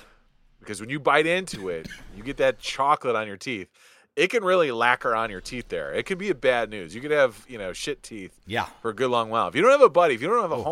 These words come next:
Speaker 1: homie
Speaker 2: yeah.
Speaker 1: that could tell you to get that out of your teeth, you could be walking into homeroom, uh, an embarrassing moment.
Speaker 2: Oh, yeah, that's a, that's rough. Could you imagine also, like, it's so, uh, like, chew-, like,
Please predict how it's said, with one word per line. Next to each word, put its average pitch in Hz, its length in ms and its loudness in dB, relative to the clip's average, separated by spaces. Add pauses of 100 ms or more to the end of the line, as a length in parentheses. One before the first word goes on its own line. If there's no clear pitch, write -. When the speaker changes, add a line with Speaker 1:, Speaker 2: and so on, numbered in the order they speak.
Speaker 1:
homie 113 120 -8
Speaker 2:
yeah. 90 80 -10 (300)
Speaker 1:
that 98 100 -12
could 104 120 -12
tell 127 120 2
you 113 140 -2
to 92 320 -2 (100)
get 120 140 -8
that 131 120 0
out 123 120 2
of 110 60 -4
your 98 80 -8
teeth, 131 400 -10 (340)
you 113 120 -14
could 135 80 -12
be 143 80 -6
walking 120 380 2
into 110 200 -8
homeroom, 101 600 -6 (100)
uh, 85 300 -8
an 110 100 -8
embarrassing 95 720 -10
moment. 90 340 -10
Speaker 2:
Oh, 101 60 -6
yeah, 95 140 -6
that's 98 160 -10
a, 82 80 -12
that's 87 260 -12
rough. 80 200 -14 (180)
Could 147 100 -6
you 208 60 -2
imagine 214 240 -2
also, 170 220 -4
like, 147 180 -6
it's - 140 -10
so, 131 680 -2 (1120)
uh, 110 360 -2 (880)
like, 117 200 -14 (380)
chew-, 180 380 -6
like, 117 220 -8